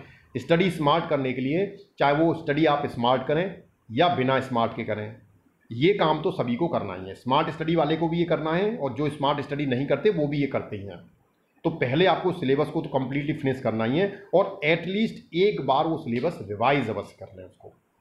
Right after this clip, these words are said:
ये दो काम, एक syllabus को दो time आपको देना है, तो ये दोनों काम जरूर किया जाए। उसके बाद क्या है, अब आप smart study में क्या कर सकते हैं? सब smart study में सबसे पहले तो होता है listen actively।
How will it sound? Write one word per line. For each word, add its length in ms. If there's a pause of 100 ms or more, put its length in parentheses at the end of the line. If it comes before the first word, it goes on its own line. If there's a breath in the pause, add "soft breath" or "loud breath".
(160)
ये 140
दो 240
काम, 440
एक 260
syllabus 300
को 140
दो 220
time 360
आपको 220
देना 220
है, 120 (340 loud breath)
तो 60
ये 120
दोनों 280
काम 280
जरूर 260 (520)
किया 160
जाए। 360 (540)
उसके 260
बाद 520
क्या 160
है, 160 (380)
अब 140
आप 200
smart 380
study 260
में 140
क्या 100
कर 120
सकते 280
हैं? 100 (1160)
सब 300
smart 400
study 240
में 100
सबसे 280
पहले 260
तो 100
होता 240
है 220 (240)
listen 320 (180)
actively। 500